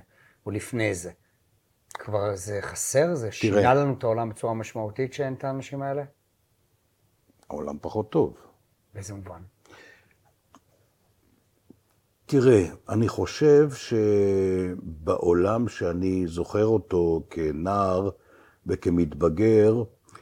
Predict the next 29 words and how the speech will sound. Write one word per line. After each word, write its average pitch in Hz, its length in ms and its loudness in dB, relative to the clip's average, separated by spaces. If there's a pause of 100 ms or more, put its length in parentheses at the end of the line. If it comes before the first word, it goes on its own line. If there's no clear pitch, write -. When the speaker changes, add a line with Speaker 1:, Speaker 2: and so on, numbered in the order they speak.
(220)
Speaker 2:
ואחר 90 340 2
כך 101 200 -2
בצבא, 98 840 2 (440)
ואחר 92 300 -2
כך 110 80 -2
אחרי 120 240 0
הצבא 110 320 0
הקמתי 107 400 0
להקות 101 480 -2
רוק 104 440 2
והכל, 104 360 -2 (480)
לא, 123 720 8 (140)
אני 131 440 4
לא 120 260 8
ידעתי 120 800 4 (420)
על 95 160 2
קיומו 98 580 -2
של 95 200 -6 (140)
כסף - 720 -2 (580)
עד 117 180 0
גיל 104 180 0
מאוחר. 87 440 -4 (680)
לא 139 100 6
ידעתי 165 280 2
שיש 143 220 -6
כזה 123 220 -2
דבר 107 260 -2
בחיים. 85 360 -4 (840)
Speaker 1:
אוקיי. 113 420 -12